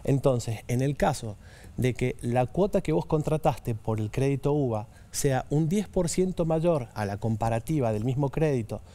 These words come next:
tomando en consideración el coeficiente de variación salarial, bueno, se activa el seguro y pagás la cuota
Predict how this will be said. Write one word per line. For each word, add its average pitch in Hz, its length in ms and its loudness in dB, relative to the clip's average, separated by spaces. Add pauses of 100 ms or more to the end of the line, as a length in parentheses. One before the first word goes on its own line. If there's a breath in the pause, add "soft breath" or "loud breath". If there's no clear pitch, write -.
(180 loud breath)
tomando 110 320 0
en 127 60 -2
consideración 127 760 -2 (240 loud breath)
el 110 120 -4
coeficiente 113 380 -2
de 135 60 2
variación 135 320 0
salarial, 190 480 2 (380 loud breath)
bueno, 113 260 0 (260 loud breath)
se - 200 0
activa 160 400 2
el 156 80 0
seguro 202 480 2 (100)
y 120 100 -2
pagás 123 360 2
la 151 160 0
cuota 160 500 2